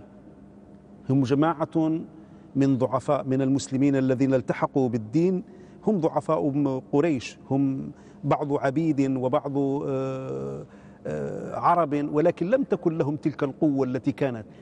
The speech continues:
فلذلك كان يقول: "انصر، اللهم انصر الإسلام بأحد العمرين"، يريد أن يكون في صفوف، في صفه أحد يستطيع أن يدافع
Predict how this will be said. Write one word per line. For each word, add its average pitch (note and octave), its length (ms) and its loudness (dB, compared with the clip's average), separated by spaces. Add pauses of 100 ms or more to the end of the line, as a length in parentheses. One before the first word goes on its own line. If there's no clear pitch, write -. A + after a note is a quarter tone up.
(140)
فلذلك E3+ 440 2
كان E3+ 220 2
يقول: D#3 380 2
"انصر، F3 440 0 (200)
اللهم D3+ 300 0
انصر C3+ 380 -2
الإسلام C3 760 0
بأحد D#3 380 0
العمرين"، F3+ 580 0
يريد D3 320 2
أن E3+ 180 0
يكون D#3+ 360 4
في D3 180 -2
صفوف، F3 360 -2 (320)
في C#3 160 2
صفه F#3 580 -2 (420)
أحد E3 300 -2
يستطيع D#3 680 0
أن C#3+ 120 2
يدافع C3+ 640 0